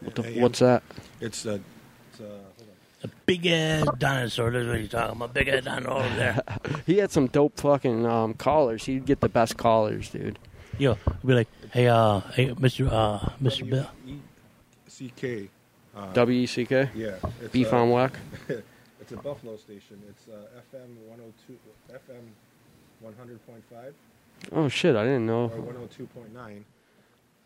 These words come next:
Speaker 2: And overnight, they have, that's where I got, uh, a lot of, that's where I first heard about the, uh, chemtrails. <clears throat> And
Speaker 1: Dope.
Speaker 2: I couldn't find, uh,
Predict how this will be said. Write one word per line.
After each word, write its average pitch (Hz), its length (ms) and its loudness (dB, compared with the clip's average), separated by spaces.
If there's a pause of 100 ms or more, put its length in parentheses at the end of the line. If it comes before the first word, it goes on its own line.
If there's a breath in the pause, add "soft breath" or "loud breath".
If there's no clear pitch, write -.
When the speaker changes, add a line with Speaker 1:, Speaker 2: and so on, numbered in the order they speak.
(400)
Speaker 2:
And 117 180 -6
overnight, 127 640 0
they 120 160 -4
have, 113 460 -4 (100)
that's 143 240 2
where 139 220 4
I 123 180 4
got, 127 320 2 (960)
uh, 107 160 -10 (420)
a 120 80 -6
lot 117 240 4
of, 110 260 -2
that's 123 200 -2
where 127 120 6
I 117 40 6
first 123 280 0
heard 127 340 4 (1500 soft breath)
about 110 400 2 (240)
the, 110 260 2
uh, 110 80 2
chemtrails. 101 840 -2
<clears throat> - 840 -18
And 113 380 -2
Speaker 1:
Dope. 110 300 2 (240)
Speaker 2:
I 117 80 -12
couldn't 135 380 -16
find, 127 480 -18 (500)
uh, 98 240 -4